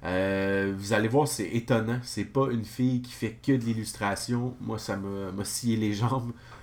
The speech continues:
Euh, en fait, vous le voyez là, pendant le podcast, je manquais beaucoup de sommeil. Euh, c'était genre jour cinq de naissance de bébé.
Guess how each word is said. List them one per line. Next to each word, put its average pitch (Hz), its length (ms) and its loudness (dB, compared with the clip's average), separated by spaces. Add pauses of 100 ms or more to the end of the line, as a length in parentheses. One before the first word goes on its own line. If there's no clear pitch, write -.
(100)
Euh, 101 260 2
en 101 80 4
fait, 135 160 2
vous 120 160 4
le 117 60 6
voyez 113 320 4
là, 120 100 6
pendant 104 260 0
le 104 80 -2
podcast, 117 580 0 (240)
je 104 100 -8
manquais 101 240 2
beaucoup 113 260 -2
de - 60 -6
sommeil. 107 520 0 (260)
Euh, 92 120 -4
c'était 92 480 2
genre 92 240 -2
jour 87 240 -6
cinq 98 340 -2
de 95 60 -2
naissance 95 460 -4
de 95 80 0
bébé. 92 420 0